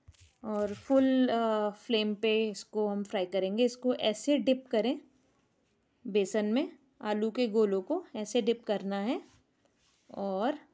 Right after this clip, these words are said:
एक्स्ट्रा हटाते हुए बेसन इसको हम डीप फ्राई करेंगे हाई फ्लेम पे। मैंने यहाँ पे मस्टर्ड ऑयल का यूज़ किया है, आप चाहें तो आप किसी भी ऑयल का यूज़ कर सकते हैं। ऐसे इसको कोट करके और ऐसे इसको डीप फ्राई हम लोग करेंगे।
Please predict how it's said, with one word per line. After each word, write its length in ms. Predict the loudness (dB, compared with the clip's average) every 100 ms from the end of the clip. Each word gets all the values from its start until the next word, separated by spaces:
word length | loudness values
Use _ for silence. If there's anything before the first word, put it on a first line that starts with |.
| -8 -6
एक्स्ट्रा 480 | -6 -6 0 2
हटाते 480 | 2 -2 -4 -2 0
हुए 380 | 2 4 2 0 -2
बेसन 420 | -2 -2 -4 -4
इसको 420 | -6 -4 -4 -4 -8 _ _ _ _ _
हम 260 | 0 2 4
डीप 180 | 2
फ्राई 280 | 2 2 2
करेंगे 380 | 2 0 2 0
हाई 260 | 2 4 4
फ्लेम 360 | 2 0 0
पे। 200 | -6 -10 -12 -2
मैंने 180 | 4 6
यहाँ 120 | 6
पे 100 | 4
मस्टर्ड 460 | 4 2 2 2 4
ऑयल 200 | 4 2
का 140 | 2
यूज़ 320 | 2 0 -4
किया 220 | -4 0 0
है, 100 | 0
आप 260 | -2 -2
चाहें 280 | -4 -4 -2
तो 120 | -2
आप 180 | -4 -4
किसी 260 | -6 -4 -4
भी 140 | -2
ऑयल 180 | -2 -2
का 120 | -2
यूज़ 280 | -2 -2 -4
कर 140 | -6
सकते 340 | -4 -8 -10 -10
हैं। 180 | -10 -10 _ _ _ _ _ _ _ _ _ _ _ -14
ऐसे 320 | -12 -10 -12
इसको 240 | -10 -10
कोट 320 | -8 -8 -8
करके 340 | -8 -10 -10 -12 -14 -16
और 200 | -12 -10 -12 _ _ _ _ -16
ऐसे 320 | -12 -10 -10
इसको 280 | -10 -8 -6
डीप 320 | -6 -6 -12
फ्राई 260 | -12 -12 -10
हम 220 | -8 -8
लोग 220 | -10 -8
करेंगे। 440 | -6 -6 -8 -12